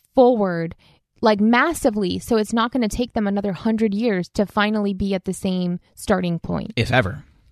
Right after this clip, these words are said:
Speaker 1: Yeah. So we have to move forward substantially,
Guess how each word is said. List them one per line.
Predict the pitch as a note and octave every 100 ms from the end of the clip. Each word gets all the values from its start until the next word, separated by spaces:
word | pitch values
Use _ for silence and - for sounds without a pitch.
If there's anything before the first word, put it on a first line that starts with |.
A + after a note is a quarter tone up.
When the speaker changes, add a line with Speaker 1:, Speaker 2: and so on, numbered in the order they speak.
| _
Speaker 1:
Yeah. | G#3 G#3 E3+ D#3+ _ _
So | - - A#3 G#3+
we | - A3 B3
have | F#3 A3+ A#3+ -
to | A#3 A3+ G#3+ - -
move | - A3 A3+ A3+ A3+ G#3+ G3 - _ _ _
forward | - A#3 A3+ G3+
substantially, | - G3 - - B3 D4 C#4 G3 F3 E3+